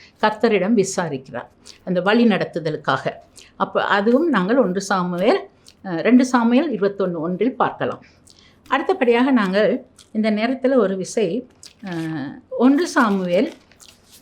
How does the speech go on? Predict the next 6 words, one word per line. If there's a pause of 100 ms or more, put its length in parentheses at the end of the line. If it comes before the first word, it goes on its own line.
(240)
இருபத்தி
மூணாம்
அதிகாரத்துக்கு
நாங்க
கடந்து
போவோம்.